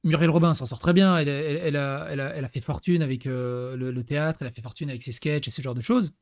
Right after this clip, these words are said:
Je sais pas si la fortune, elle l'a gardée, mais maintenant, elle refuse, euh, que d'autres personnes, euh, vivent la, la vie faste qu'elle a eue, parce qu'elle a eu aussi une petite vie faste, elle a eu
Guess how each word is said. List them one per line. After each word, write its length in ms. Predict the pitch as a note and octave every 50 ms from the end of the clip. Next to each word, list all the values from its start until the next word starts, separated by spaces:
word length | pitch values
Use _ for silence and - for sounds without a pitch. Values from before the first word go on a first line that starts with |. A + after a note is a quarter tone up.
| _ _ -
Je 60 | -
sais 40 | -
pas 100 | - D3
si 140 | A#2 - C3+
la 140 | C3 C3
fortune, 280 | A#2 B2+ A#2 - D#3+ D3
elle 80 | C3 B2
l'a 80 | A#2+
gardée, 240 | A#2+ D3+ G3+ C4+ D#4
mais 220 | A#3 D3+ A#2+ - _ _ _ _ _ _ _ _ _ _ _ _ _ _ _ _ _ _ _ _ _ _ -
maintenant, 340 | G3+ D#3 E3 D#3+ - A3+ A#3+
elle 200 | A#3 G#3+ F#3+ F#3
refuse, 420 | D#3+ F3+ F3+ - - G#3+ G#3 F#3+
euh, 160 | F#3+ F3+ E3+ E3
que 120 | - F3+
d'autres 420 | F3 D#3+ F3+ G3 F#3+ - F#3 E3
personnes, 400 | D#3 - F3 D3+ - G3+ G3 F#3
euh, 160 | F3+ E3+ D#3+ D3+
vivent 340 | D3 F3 G3 E3 D3+ C#3+
la, 220 | C#3+ C#3+ D3 C#3+ C#3+
la 100 | C#3+ C#3
vie 160 | C3+ D#3+ F#3
faste 400 | E3+ - - A#3 G3+ - - -
qu'elle 200 | - - F3+ E3
a 40 | F3
eue, 120 | B3+ C4
parce 80 | F#3 -
qu'elle 320 | - - - - E3+ D3 C#3
a 40 |
eu 80 | D3 D#3
aussi 220 | D#3 C#3 - -
une 60 | D#3 C#3
petite 180 | - D#3 C#3
vie 140 | C3 D3+ D#3+
faste, 280 | - - F#3 E3+ - -
elle 100 | C3 B2
a 60 | B2
eu 120 | B2 B2+